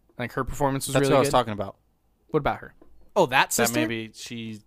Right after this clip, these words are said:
Speaker 2: wasn't good. I don't know.
Speaker 1: Oh, I liked her a lot.
Speaker 2: Oh, okay.
Speaker 1: I thought she did good.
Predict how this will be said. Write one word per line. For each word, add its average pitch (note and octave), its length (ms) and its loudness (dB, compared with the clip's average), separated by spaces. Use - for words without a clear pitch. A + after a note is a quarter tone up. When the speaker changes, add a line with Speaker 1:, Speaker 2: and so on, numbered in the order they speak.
Speaker 2:
wasn't G#2 220 -10
good. G2+ 160 -10
I G2+ 60 -10
don't G2+ 180 -12
know. G#2 120 -16
Speaker 1:
Oh, D#3+ 100 2
I C#3+ 100 4
liked F3+ 220 -2
her D#3 100 2
a C3 60 0
lot. G#2+ 200 -4
Speaker 2:
Oh, A2+ 140 -10
okay. B2+ 160 -10
Speaker 1:
I - 480 -6
thought C#3 80 4
she - 120 -4
did A2 140 -8
good. F#2+ 160 -12